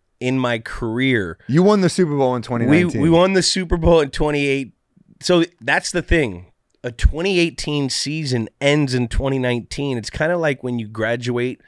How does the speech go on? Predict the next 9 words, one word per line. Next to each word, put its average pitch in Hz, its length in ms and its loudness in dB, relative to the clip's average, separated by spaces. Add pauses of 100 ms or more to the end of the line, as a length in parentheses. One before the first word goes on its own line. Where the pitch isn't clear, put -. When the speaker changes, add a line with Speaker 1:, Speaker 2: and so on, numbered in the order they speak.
(140)
Speaker 1:
high 113 200 -8
school. 151 480 -2 (260)
I 131 140 0
always 147 280 0
think 147 240 -6
about 123 360 0
oh 120 160 2
four, 123 460 -2
becau-, 117 320 -8